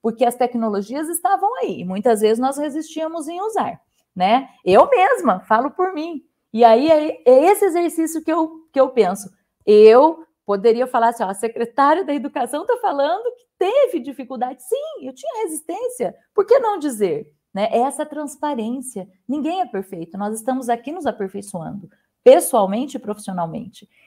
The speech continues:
Então, a tecnologia tava aí, nós muitas vezes não usamos a tecnologia, a pandemia chegou e não pediu licença.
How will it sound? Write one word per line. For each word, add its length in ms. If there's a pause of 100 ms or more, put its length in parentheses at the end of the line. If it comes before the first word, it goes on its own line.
(120)
Então, 120
a 80
tecnologia 680
tava 280
aí, 300
nós 240
muitas 340
vezes 300
não 240
usamos 460
a 80
tecnologia, 760 (200)
a 80
pandemia 540
chegou 640
e 60
não 140
pediu 260
licença. 600